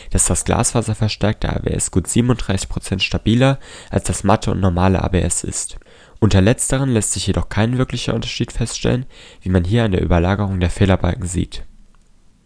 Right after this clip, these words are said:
Bei den Z-Proben als Maß für die Schichthaftung zeigt sich, dass die Faserverstärkung hier keinen Einfluss hat, da die Fasern eben in einer festen Richtung, und zwar entlang der Schichten angeordnet sind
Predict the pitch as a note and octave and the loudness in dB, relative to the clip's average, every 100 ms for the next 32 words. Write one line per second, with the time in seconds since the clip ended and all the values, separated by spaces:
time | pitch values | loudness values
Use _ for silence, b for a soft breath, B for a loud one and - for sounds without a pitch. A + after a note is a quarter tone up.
0 | _ G2 F2+ E2 A2+ - - C3 C#3 D3+ | _ 0 0 2 2 2 2 4 2 2
1 | - - F2+ F#2 - E2 - A#2 - - | -2 0 0 0 -2 -6 -2 -2 -2 -2
2 | B2 - B2+ B2+ - E3+ - - C3 C3+ | -2 -2 -6 -6 -4 -4 -2 -4 -4 -4
3 | - F2+ - - G2 G#2 A#2+ B2+ - A2+ | -2 -4 -4 -2 0 0 -2 -4 -2 -4
4 | G#2+ G2 G#2+ - F#2 F#2 - G2 - A#2 | -4 -2 -2 0 0 -2 -2 -2 -2 -6
5 | - C#3 - B B B B F#2 E2+ - | -4 -6 -6 B B B B -2 -2 2
6 | G2+ A#2+ A2+ G2 F#2+ - E2+ F#2 - A2+ | 2 2 2 2 2 0 0 0 0 -2
7 | - G2 G#2 - B2 C#3+ D#3 B B B | -2 0 0 0 -2 -2 -6 B B B
8 | G2+ - F#2+ F#2 F2 G2 A2 G#2+ - A2 | -4 0 0 0 2 0 2 0 0 -2
9 | - - G2+ A2+ - - C3 A#2+ C3 C#3+ | -4 -4 -4 -2 -2 -2 -4 -6 -4 -6